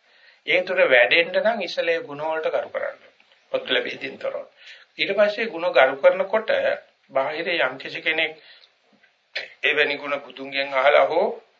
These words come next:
ධර්මයෙන් අහලා හෝ සංඝයා ඇසුරු කරලා හෝ නැත්නම් පෙරගෙන ආපු සංසාරගත පුරුද්දට හෝ කරනකොට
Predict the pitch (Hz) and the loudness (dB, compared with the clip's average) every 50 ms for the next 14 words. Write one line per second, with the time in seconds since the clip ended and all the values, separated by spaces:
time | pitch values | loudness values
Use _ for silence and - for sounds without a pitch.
0 | _ _ _ _ _ _ 131 131 135 139 143 139 139 143 143 143 143 139 139 147 | _ _ _ _ _ _ 2 2 4 2 4 0 -2 -2 -2 0 2 4 4 6
1 | 151 151 151 151 175 196 233 226 - - - - - _ _ - - 139 131 135 | 4 4 2 2 0 -2 -4 -6 -10 -16 -20 -20 -20 _ _ -4 -2 0 0 0
2 | 139 151 156 151 147 143 147 156 - - 147 147 151 156 - 156 185 220 269 269 | 2 4 6 6 6 4 2 -8 -4 -2 0 2 2 2 2 2 0 0 0 -2
3 | - - - - - _ _ - 143 139 156 151 143 135 143 131 139 139 147 143 | -4 -10 -20 -20 -20 _ _ -10 -4 -2 -2 -4 -2 -2 -2 -2 0 0 -2 -2
4 | 147 147 147 143 139 139 151 147 139 127 - _ _ - - - 143 139 - - | 0 0 0 0 0 -2 -4 -10 -10 -12 -14 _ _ -18 -6 0 0 0 0 2
5 | 151 143 139 139 135 139 139 131 - - 131 143 151 - 160 156 - 165 143 151 | 2 2 2 4 2 0 0 0 -8 -10 -10 -10 -8 -4 -4 -4 -4 -4 -6 -6
6 | 156 151 - 139 - - 160 156 - 220 226 - | -6 -6 -6 -8 -8 -4 -6 -2 -2 -2 -2 -2